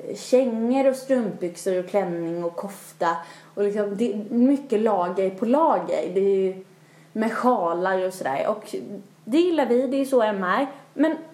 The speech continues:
i, eh, nästa dag så kan hon liksom köra en väldigt sti-, stilren stil. Så att det gillar jag med Emma, att hon kan flexa emellan sina stilar. Hon kör det hon vill dag för dag.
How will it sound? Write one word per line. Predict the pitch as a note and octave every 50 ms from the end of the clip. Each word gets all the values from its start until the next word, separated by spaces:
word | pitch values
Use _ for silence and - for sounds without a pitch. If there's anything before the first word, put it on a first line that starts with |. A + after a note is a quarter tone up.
| - -
i, | D4+ D4+ - - - C#4 C#4 C4+ C4
eh, | B3+
nästa | C4 C4+ C#4 B3 - - - C4
dag | D4+ B4+ E4+ C#4
så | A3+ A3+
kan | A3+ A#3+ A#3 G#3+ G#3
hon | G3+ G3 F#3+ F#3+ F#3+
liksom | F#3 F#3+ - G3 F#3+
köra | F#3+ - G#3+ G3 F3+ F3+
en | F3+ F#3
väldigt | F#3+ F3+ F3+ F3 -
sti-, | - - - - - C#4+ C#4 - B3 A#3
stilren | A#3 - - D4+ C#4+ G#3+ G3 E3+ F#3 G#3 D4+ C5 - F3 E3+ D#3+ D#3+ E3+ F#3+ - - - - _
stil. | - - - - D#3+ - - - G#3+ G#3 - - - _ _ _ _ _ _ _ _ _ _ _
Så | - C#4
att | C4+ C4 - - - - -
det | - A3+ A3+ D4
gillar | F4 G4+ G4+ F4 B3+
jag | G#3 G3
med | G3 F3
Emma, | F#3 F3
att | E3 - -
hon | G3 F#3+ F3+
kan | G3+ F3+ F3 F3+
flexa | F3+ - - D#4 - - - - - - - - D#4+
emellan | G#3+ G3 F#3+ F3+ F3 E3+ E3 D3+ D3
sina | - E3+ E3 D#3 D#3+
stilar. | - - C#4+ D4 B3 G3+ B3+ E4 - - - - - - - - - - - - -
Hon | D4 E4 F4 E4
kör | - - G#3+ F3+ D#3+ D#3 D#3 D#3 D#3+ E3 E3 D#3+ - - - - - -
det | F3+ F3 F3 D#3+
hon | - F3 F3+ E3+
vill | G3 D4+ C#4 F#3+ D#3+ E3 E3+ D#3
dag | D3+ - - - E3 F3
för | - A#3
dag. | A3 D4 F#4 F#4 - - F3+ G3+ A3+ G#3